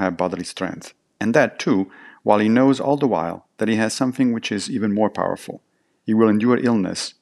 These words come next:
and will hope for good health." Seneca continues his discussion of so-called preferred indifference. That is, the sort of things that we may reasonably want,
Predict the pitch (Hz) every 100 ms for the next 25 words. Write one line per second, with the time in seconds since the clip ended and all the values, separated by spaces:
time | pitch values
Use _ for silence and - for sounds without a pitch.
0 | _ - 104 98 101 90 - 92 95 98
1 | - - - _ _ _ _ _ _ _
2 | _ _ _ _ _ _ _ _ _ _
3 | - - - 208 214 190 156 - 151 131
4 | 123 - 104 - 110 - 98 92 - 120
5 | 113 101 104 - 92 87 92 85 - -
6 | - - - _ _ _ 110 113 107 -
7 | 175 - 104 95 90 - - 117 107 95
8 | 101 143 117 90 90 120 87 98